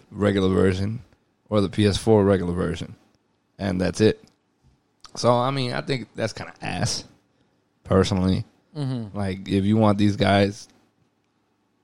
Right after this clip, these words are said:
Speaker 1: they should just make it, like, add another ten, twenty dollars to get the fucking P S five version, or fucking just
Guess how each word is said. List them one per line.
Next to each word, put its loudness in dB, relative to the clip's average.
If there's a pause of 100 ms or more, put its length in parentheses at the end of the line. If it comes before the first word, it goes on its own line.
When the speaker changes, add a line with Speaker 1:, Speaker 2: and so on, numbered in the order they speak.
(220)
Speaker 1:
they -2
should 0
just 4
make 0
it, -6
like, -12 (180)
add 0
another 4
ten, 4
twenty 4
dollars 2
to -4
get -2
the -6
fucking 0
P 2
S 0
five 2
version, 0
or -4
fucking -6 (800)
just 0